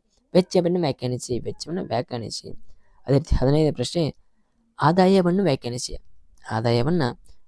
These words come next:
ವ್ಯಾಖ್ಯಾನಿಸಿ. ತದನಂತರ ಹದಿನಾರನೇ ಪ್ರಶ್ನೆ, ಪರಿಪೂರ್ಣ ಪೈಪೋಟಿ, ವೇಗ ಸಾಮ್ಯ-, ಸಾಮ್ಯಯುತ ಪೈಪೋಟಿ ಮತ್ತು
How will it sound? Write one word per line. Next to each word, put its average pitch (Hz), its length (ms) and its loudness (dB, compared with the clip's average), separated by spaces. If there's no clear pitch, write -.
ವ್ಯಾಖ್ಯಾನಿಸಿ. 120 580 2
ತದನಂತರ 131 340 4
ಹದಿನಾರನೇ 147 580 0
ಪ್ರಶ್ನೆ, 135 560 -6
ಪರಿಪೂರ್ಣ 220 500 6
ಪೈಪೋಟಿ, 185 680 2
ವೇಗ 139 300 2
ಸಾಮ್ಯ-, 127 380 -2
ಸಾಮ್ಯಯುತ 143 520 -2
ಪೈಪೋಟಿ 165 480 -2
ಮತ್ತು 190 300 -16